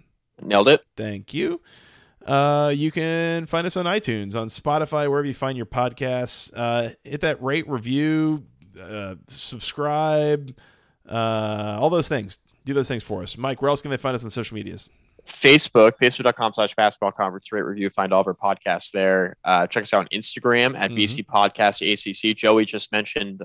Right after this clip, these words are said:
Speaker 1: uh, the Spotify thing. That's important. Wanna
Speaker 2: Mm-hmm.
Speaker 1: talk about that real quick? So Spotify is now allowing you to rate your podcasts.
Speaker 2: Yes.
Speaker 1: So that is extremely important to Joey and I,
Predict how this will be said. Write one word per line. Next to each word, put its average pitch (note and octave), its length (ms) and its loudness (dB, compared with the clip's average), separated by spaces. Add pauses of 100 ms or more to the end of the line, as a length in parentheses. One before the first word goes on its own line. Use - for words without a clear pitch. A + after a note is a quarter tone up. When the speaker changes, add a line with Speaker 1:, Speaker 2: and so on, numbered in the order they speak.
Speaker 1:
uh, F#2 200 4
the E2+ 80 -4
Spotify G#2+ 720 2
thing. E2+ 300 -6 (640)
That's - 140 2
important. B2 640 2
Wanna A#2+ 160 4
Speaker 2:
Mm-hmm. A#2 100 2
Speaker 1:
talk A#2+ 100 6
about B2+ 160 4
that B2 160 4
real A2+ 140 4
quick? C3 380 2 (100)
So A2 560 0
Spotify D3 640 0
is A#2 140 -14
now A#2 160 -2
allowing G#2 420 -2
you G#2+ 180 -8 (120)
to F#2+ 200 -10
rate G2+ 300 -4
your G2 80 -8
podcasts. - 840 -2
Speaker 2:
Yes. A#2+ 640 -4 (280)
Speaker 1:
So G2+ 440 4 (340)
that A#2+ 300 4
is C3 160 -2
extremely B2+ 800 -4
important G#2+ 580 -2 (120)
to G#2+ 100 -12
Joey G#2 340 6
and F#2 80 0
I, F2 300 -4